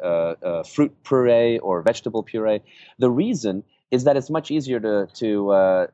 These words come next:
feed a child, especially a baby, from a pouch than it is with a spoon from a glass bottle. It's significantly more user-friendly to the parents, uh, who have to deal with it.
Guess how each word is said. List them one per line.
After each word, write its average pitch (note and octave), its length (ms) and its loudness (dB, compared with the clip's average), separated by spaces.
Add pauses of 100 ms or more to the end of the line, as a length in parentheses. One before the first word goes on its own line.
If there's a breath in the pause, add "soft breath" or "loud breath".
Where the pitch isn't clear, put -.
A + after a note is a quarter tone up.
feed F3 220 -4
a - 20 -4
child, F2+ 500 -2
especially G#2+ 440 -4
a G2+ 40 0
baby, F#2 460 -2 (340 soft breath)
from D3 300 0
a C3 40 -2
pouch F#2 360 -4
than G#2 100 -6
it F#2+ 120 -4
is G2+ 260 -4 (300)
with G2+ 140 2
a F#2 40 0
spoon G2 440 2
from G2 160 -6
a - 20 -2
glass D#2+ 300 -2
bottle. - 420 0
It's A#2+ 160 -6
significantly C3 760 0
more G2+ 160 2
user-friendly F#2 600 -2
to - 140 -8
the D#2+ 80 -6
parents, F#2 560 -6
uh, E2 140 2
who F#2 100 -2
have D#2+ 160 2
to - 80 -12
deal B2 220 4
with E2 120 -6
it. - 60 -20